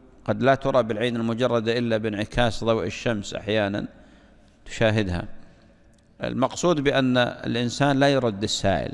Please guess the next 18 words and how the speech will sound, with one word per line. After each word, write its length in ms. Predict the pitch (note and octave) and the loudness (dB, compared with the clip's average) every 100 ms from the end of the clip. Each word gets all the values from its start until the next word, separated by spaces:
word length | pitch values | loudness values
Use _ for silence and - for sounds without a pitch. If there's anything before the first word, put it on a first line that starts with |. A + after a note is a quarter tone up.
| - - - - - - - - | -12 -20 -20 -20 -20 -20 -16 4
لكن 380 | F#3+ G#3 F#3+ F3+ | 4 4 0 2
يلا-، 260 | F3 F#3+ | 2 2
يتنبه 580 | D#3+ D#3 E3+ F3+ C3+ A#2+ | 0 0 0 0 2 2
الإنسان 460 | A2 A2+ - A#2 G#2+ | 2 -2 0 0 2
أيضا 280 | A2 G#2+ | 0 2
إلى 540 | G#2 - - G#2 G#2 A2 | -2 -4 -4 0 0 -2
أحوال 420 | - B2 A#2 G2+ - - - - - - - | 0 4 4 4 -6 -20 -20 -20 -20 -16 -8
الزمان 560 | G2 A2 A2+ A2+ G#2+ F#2+ | -2 2 4 4 2 0
والمكان، 680 | G2+ G2+ - A2 G#2+ G2+ - - - - - _ - | 0 0 4 4 4 -2 -10 -20 -20 -20 -20 _ -16
خاصة 380 | - A#2 - A2 - | 2 2 4 0 0
مثلا 440 | G#2+ A2 G#2 G#2 | -2 -2 -2 -2
إذا 220 | G#2 G#2+ | -2 0
وجد 300 | G#2 A2+ A2 | 0 2 -2
في، 340 | - G#2 G#2 - - - - - | -2 -2 -2 -6 -16 -20 -20 -12
في 380 | - G#2+ G#2+ F#2 | -4 -2 -2 -2
زمان 520 | G#2+ A2 A2 G2+ G2 - - - - | 0 2 0 0 -4 -10 -20 -20 -6
كثرة 440 | B2+ A2 G#2 - | -2 0 0 0
الختلة 760 | G2+ F#2+ - - - G#2+ G2 | -2 -2 0 -2 2 0 0